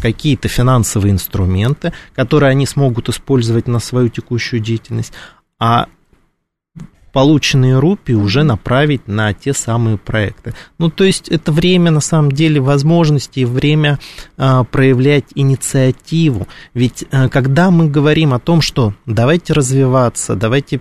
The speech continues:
переориентироваться на восток, давайте, а, более тесно сотрудничать со странами брикс, Е А Эс, другими дружественными странами. Давайте. Идея отличная, давайте. Но что значит «давайте»?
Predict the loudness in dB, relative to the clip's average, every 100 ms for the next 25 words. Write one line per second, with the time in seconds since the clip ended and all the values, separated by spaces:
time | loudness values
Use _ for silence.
0 | _ -2 0 2 0 0 0 0 0 -2
1 | -2 0 2 2 0 0 -2 -4 -4 -2
2 | -2 -2 -4 0 0 0 -2 -2 -2 -4
3 | -14 -10 -2 2 2 2 2 2 2 2
4 | 0 -2 -2 -2 -2 0 0 0 -2 -4
5 | -4 -6 -2 0 2 2 0 2 0 -2
6 | -6 -2 0 2 2 0 -2 -2 0 2
7 | 2 0 -2 -4 -4 -2 -2 -2 -2 -2
8 | -6 -12 _ -2 2 2 0 -4 -16 _
9 | -6 0 2 2 0 -2 -4 -4 -6 -4
10 | -2 -2 -4 -8 -16 -20 -20 _ -2 2
11 | 2 0 -4 0 2 2 0 -2 0 0
12 | 0 -2 -6